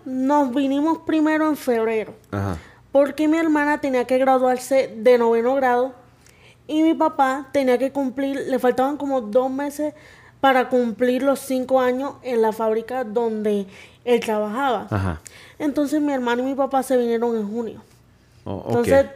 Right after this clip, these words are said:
Speaker 1: mi mamá y yo nos separamos de ellos.
Speaker 2: Wow. Ah.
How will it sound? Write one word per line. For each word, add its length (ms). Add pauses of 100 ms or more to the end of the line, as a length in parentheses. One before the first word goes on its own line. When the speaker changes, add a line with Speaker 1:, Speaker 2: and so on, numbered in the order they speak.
(260)
Speaker 1:
mi 180
mamá 400
y 120
yo 220 (100)
nos 240
separamos 560
de 240
ellos. 120 (640)
Speaker 2:
Wow. 540 (540)
Ah. 160